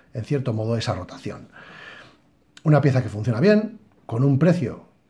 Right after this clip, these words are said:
que en mi caso fueron once euros, que me parece simplemente un regalo, porque con estos materiales, estos mecanizados y estos ajustes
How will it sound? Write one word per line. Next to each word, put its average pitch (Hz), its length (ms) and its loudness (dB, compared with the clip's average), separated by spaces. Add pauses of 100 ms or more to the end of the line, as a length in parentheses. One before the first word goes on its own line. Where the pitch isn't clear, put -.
(300)
que - 120 -12
en 95 120 -10
mi 95 100 -12
caso 131 340 -2
fueron 110 280 -4
once 131 200 2
euros, 156 500 -2
que 117 120 -10
me 104 120 -10
parece 110 380 -6
simplemente 107 760 -8 (140)
un 131 340 -4
regalo, - 560 -14 (100)
porque 104 220 -14
con 104 120 -8
estos 123 240 -4
materiales, 104 640 -8 (120)
estos 110 380 -8
mecanizados 104 760 -10 (480)
y 117 40 -4
estos 120 220 -4
ajustes 131 580 -4